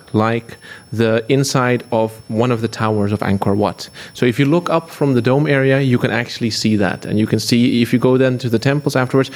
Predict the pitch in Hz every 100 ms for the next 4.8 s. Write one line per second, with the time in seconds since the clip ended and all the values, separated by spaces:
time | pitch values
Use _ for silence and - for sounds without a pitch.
0 | - - 107 104 98 107 98 - 98 95
1 | - 95 87 - - - - - 117 107
2 | 110 123 131 - 127 120 110 123 123 113
3 | 107 110 139 135 131 127 113 107 113 110
4 | 107 101 120 127 123 123 120